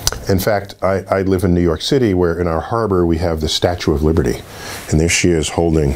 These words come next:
the Declaration of Independence. And in her left arm and her right arm is the torch. If you melt the water ice that's on, on land,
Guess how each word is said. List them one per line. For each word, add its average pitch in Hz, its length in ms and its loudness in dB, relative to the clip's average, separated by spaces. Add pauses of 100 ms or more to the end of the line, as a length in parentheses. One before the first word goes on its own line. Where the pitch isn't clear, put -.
(100)
the 80 80 -2
Declaration 76 600 0
of 69 80 0
Independence. 71 680 0 (560)
And - 220 0 (140)
in 76 80 2
her 67 100 2
left 87 260 0
arm 73 300 0
and 67 80 -4
her 64 80 -6
right 76 240 0
arm 76 340 2
is 71 140 0
the 69 180 0 (240)
torch. - 460 0 (400)
If 90 80 4
you 113 80 4
melt 120 260 0
the 92 240 4 (220)
water 101 300 2
ice 156 320 -2 (840)
that's 78 220 0
on, 78 180 0 (500)
on 76 140 2
land, 135 300 2